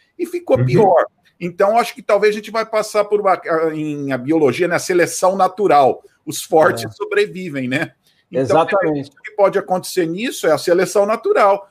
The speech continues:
Speaker 1: Os fortes sobrevivem. Mas tem gente que tava ruim com os, com, em dois mil e dezenove, em dois mil e dezoito,
Speaker 2: Então.
Speaker 1: em dois mil e dezessete, com um monte de
Speaker 2: Cê
Speaker 1: gente voando. Então,
Speaker 2: Cê
Speaker 1: voltar a voar pra eles não vai ajudar em nada.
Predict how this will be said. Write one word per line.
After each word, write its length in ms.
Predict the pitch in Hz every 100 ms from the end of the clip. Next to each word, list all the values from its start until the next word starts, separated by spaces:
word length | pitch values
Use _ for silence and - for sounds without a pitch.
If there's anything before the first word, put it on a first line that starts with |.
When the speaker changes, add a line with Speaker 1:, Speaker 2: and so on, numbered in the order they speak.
| _
Speaker 1:
Os 160 | 165 -
fortes 320 | 180 180 185
sobrevivem. 400 | 208 226 208 170
Mas 160 | 180 233
tem 100 | 254
gente 180 | 262 -
que 80 |
tava 320 | 330 302 302 247
ruim 440 | 131 185 269 320 - _ _
com 260 | 262 269 254
os, 180 | 185 -
com, 280 | 220 196 196
em 80 | 202
dois 380 | 175 202 175
mil 140 | 196 247
e 20 |
dezenove, 600 | - 466 466 175 220 240
em 40 | 180
dois 240 | 156 -
mil 140 | 185
e 80 | 190
dezoito, 120 | 147 -
Speaker 2:
Então. 80 | 131 190 -
Speaker 1:
em 40 | 180
dois 180 | 170
mil 140 | 175 202
e 40 |
dezessete, 300 | 208 202 175 - -
com 60 |
um 200 | - 214
monte 160 | 240 294
de 100 | 302
Speaker 2:
Cê 80 | 247
Speaker 1:
gente 120 | 247 - -
voando. 460 | 226 196 208 127 - - _ 202
Então, 280 | 190 262 269
Speaker 2:
Cê 40 |
Speaker 1:
voltar 380 | 294 247 - 233
a 40 |
voar 360 | 180 180 165 214
pra 200 | 214 156
eles 160 | 220 269
não 80 | 233
vai 140 | 254
ajudar 360 | 254 220 202 254
em 80 |
nada. 460 | 220 180 208 143